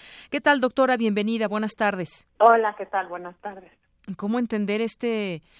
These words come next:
Speaker 1: esta situación, algo que no habíamos visto de esta magnitud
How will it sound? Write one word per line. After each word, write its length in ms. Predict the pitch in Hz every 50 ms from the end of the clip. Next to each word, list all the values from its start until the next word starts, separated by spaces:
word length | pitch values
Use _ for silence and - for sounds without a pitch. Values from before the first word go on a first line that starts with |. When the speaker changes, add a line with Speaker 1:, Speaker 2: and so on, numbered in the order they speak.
| - _ _
Speaker 1:
esta 220 | - 208 - 254
situación, 640 | 233 - 220 185 - 180 175 - - - 220 226 226 220
algo 160 | 220 233 233 -
que 120 | - 208
no 200 | 202 202 208 208
habíamos 580 | 214 208 220 220 214 208 208 208 202 185 160 165
visto 400 | 202 226 220 - - - 214 196
de 140 | 180 196
esta 260 | 208 208 - - 226 214
magnitud 680 | 202 185 175 180 180 175 165 - - 208 214 214 208